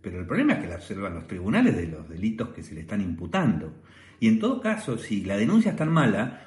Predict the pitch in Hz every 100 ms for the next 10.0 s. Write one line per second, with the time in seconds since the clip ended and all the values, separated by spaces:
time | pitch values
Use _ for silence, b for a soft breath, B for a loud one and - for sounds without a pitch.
0 | - 104 247 262 123 131 120 107 92 85
1 | 90 87 139 165 151 78 - - - 107
2 | - 104 123 - 110 95 104 113 110 123
3 | 147 - - - 101 - 120 120 147 -
4 | 95 - 120 127 254 247 120 - 104 110
5 | 104 110 135 139 190 - - - 139 139
6 | 135 196 208 156 - 135 214 175 98 90
7 | - - 214 202 139 156 202 139 98 95
8 | 104 135 139 135 135 135 156 143 87 -
9 | 98 - 143 - 185 139 120 185 -